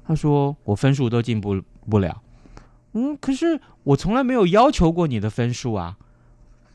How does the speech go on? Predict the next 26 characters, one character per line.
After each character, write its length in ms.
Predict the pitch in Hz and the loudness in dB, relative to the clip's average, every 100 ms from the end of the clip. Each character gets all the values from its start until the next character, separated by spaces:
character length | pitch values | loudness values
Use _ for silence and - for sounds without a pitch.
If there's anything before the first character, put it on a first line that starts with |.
| - | -4
哎， 200 | 208 254 - - - _ _ _ _ _ _ _ - - | -2 -2 -10 -20 -20 _ _ _ _ _ _ _ -20 -12
我 180 | 131 131 | -4 -4
说 240 | 190 254 202 _ | -2 -4 -6 _
这 140 | - 214 | 0 2
话 160 | 190 | 2
是 100 | 165 | 2
有 140 | 151 98 | 0 0
根 180 | 120 123 | -2 -2
据 180 | 131 | -4
的， 200 | 95 80 - - | -4 -6 -14 -6
因 100 | 208 | 0
为 60 | 165 | 2
我 80 | 110 | 0
真 260 | - 226 | 0 0
的 120 | 226 | 2
从 220 | 165 - 127 | 0 -4 -4
来 120 | 143 | -4
没 100 | 151 | -4
有 120 | 117 | -4
告 140 | 123 | -4
诉 160 | 117 117 | -6 -8
他， 120 | 110 | -10
我 240 | 98 92 80 | -8 -8 -6
儿 180 | 92 | -6
子 120 | 123 113 | -6 -6
说， 260 | 120 107 | -6 -6